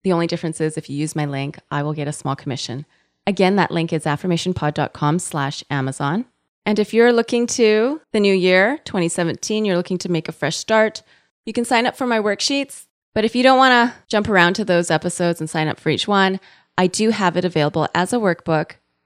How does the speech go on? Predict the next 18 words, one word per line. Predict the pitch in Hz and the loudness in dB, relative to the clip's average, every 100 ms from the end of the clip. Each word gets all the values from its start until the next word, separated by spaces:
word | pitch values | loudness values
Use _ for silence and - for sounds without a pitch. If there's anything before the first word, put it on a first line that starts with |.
| - | -6
affirmationpod | 160 - 185 175 190 - 165 | -6 -2 -2 -2 -4 -2 -4
dot | 160 151 | -2 -6
com | - 160 165 | -4 -2 -2
slash | - 180 165 - | -4 -4 -4 -2
workbook. | 165 165 - 190 185 - _ _ _ | -4 -6 -4 -4 -4 -14 _ _ _
All | - 202 | 2 4
eight | 233 220 | 4 0
worksheets | 196 175 208 185 185 | -4 -4 -6 -4 -4
are | |
in | 160 160 | -2 0
there. | 151 156 160 _ _ _ _ | -2 -2 -6 _ _ _ _
All | 190 190 | 2 4
eight | 180 160 | 2 -2
worksheet | 160 143 - 156 | -4 -4 -6 -4
episodes | - 262 - 196 180 | -4 -4 -2 -2 -2
are | 170 | -2
in | 160 | 0
there. | 156 | -2